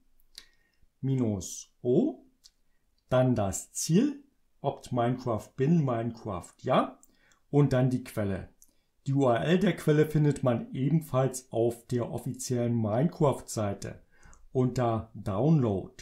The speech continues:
Durch C H own ändere ich den Besitzer des Ordners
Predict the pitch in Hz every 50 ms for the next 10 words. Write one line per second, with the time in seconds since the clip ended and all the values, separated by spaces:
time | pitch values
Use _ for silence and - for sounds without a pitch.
0 | - _ _ _ _ _ _ _ _ _ _ _ _ _ _ _ _ _ _ -
1 | 147 147 143 - - - - 139 127 113 104 - 120 135 156 208 254 - - 190
2 | 165 160 156 147 156 156 147 - 160 147 139 139 135 165 180 180 180 170 131 123
3 | - - 104 113 117 123 123 113 104 101 - - - - _